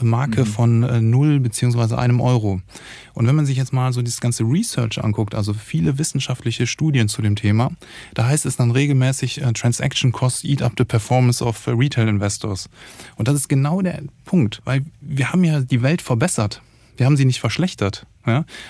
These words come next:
Speaker 1: Ähm, und, ähm, weil die Wissenschaft uns halt sagt und aufgezeigt hat, dass von einer positiven Brutto-Performance von Privatanlegern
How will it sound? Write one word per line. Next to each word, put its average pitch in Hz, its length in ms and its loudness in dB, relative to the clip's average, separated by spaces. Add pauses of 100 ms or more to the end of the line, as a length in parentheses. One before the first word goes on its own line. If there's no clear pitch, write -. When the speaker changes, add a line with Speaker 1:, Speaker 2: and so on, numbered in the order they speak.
Speaker 1:
Ähm, 131 240 0
und, 131 320 0 (320)
ähm, 127 280 0 (220)
weil 165 440 -2 (360)
die 135 240 -2
Wissenschaft 147 460 -4
uns 127 160 -4
halt 120 160 0
sagt 131 460 0
und 127 240 -2
aufgezeigt 165 500 -2
hat, 165 180 0 (380)
dass - 300 -2 (200)
von - 240 -2
einer 127 240 2
positiven 170 680 -2
Brutto-Performance 110 1120 -2 (160)
von 131 240 0
Privatanlegern 110 840 0